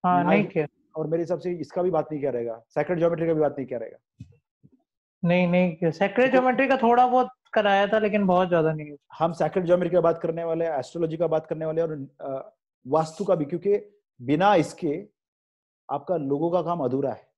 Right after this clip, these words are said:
Speaker 1: जो वहाँ सीखा, एक तो golden ratio था, आपका color था, font था, shapes था।
Speaker 2: गोल्डन रेशियो, चलो ठीक है, बहुत छोटी बात है, उससे बहुत बढ़ के बहुत सारी चीजें हैं जो आपको मिल जाएगी।
Speaker 1: यही वहाँ सीखा, लेकिन दे-, बाद में देखा गया कि एनालिस-, मतलब लोगो बनाने तो छोड़ दीजिए,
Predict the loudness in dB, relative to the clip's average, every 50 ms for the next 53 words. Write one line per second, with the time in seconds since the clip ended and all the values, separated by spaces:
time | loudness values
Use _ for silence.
0 | _ _ _ _ _ _ -12 -4 0 2 2 4 4 4 4 4 2 2 0 0
1 | 2 2 2 2 2 2 0 0 2 2 4 4 4 4 4 4 4 4 2 2
2 | 2 0 0 2 2 2 4 6 6 6 4 4 2 0 -2 0 0 2 2 4
3 | 4 2 2 0 0 2 2 2 0 -2 -2 0 2 2 2 2 0 -2 _ 2
4 | 2 2 2 0 _ _ _ _ _ _ _ _ _ 0 2 2 2 0 -4 -10
5 | -12 -12 -12 _ _ _ _ _ _ _ _ _ _ -18 -14 -6 -2 -2 0 0
6 | 0 0 -2 -2 -4 -4 -4 -6 -6 -10 -16 -16 -16 _ _ -20 -18 -18 -18 _
7 | -18 -18 -18 -18 -12 -10 -10 -10 -10 -12 -16 -14 -14 -14 -14 -14 _ _ _ _
8 | _ _ _ _ _ _ _ _ _ _ -20 -18 -10 -6 -6 -6 -6 -8 -12 -18
9 | -20 -16 _ -8 -6 -4 -4 -4 -4 -4 -4 -4 -6 -6 -6 -6 -8 -6 -8 -10
10 | -10 -12 -16 -18 -16 -16 -18 -16 _ -16 -16 -16 -16 -18 -18 -18 -18 -18 -20 -20
11 | -20 _ _ _ _ _ _ _ _ _ _ _ _ _ _ _ _ _ _ _
12 | _ _ _ _ _ -6 -2 2 2 4 4 4 4 4 4 4 2 2 -2 -2
13 | 0 0 0 2 2 0 0 0 0 2 2 2 2 2 2 2 2 2 0 0
14 | -2 0 0 0 0 0 0 0 0 2 4 4 4 4 2 2 2 2 4 4
15 | 2 2 0 -2 -4 -2 -2 0 2 4 4 4 4 4 4 4 4 4 4 4
16 | 4 4 4 4 2 2 0 -4 _ _ _ -2 -2 0 0 2 2 2 2 0
17 | -2 -4 -4 -4 -6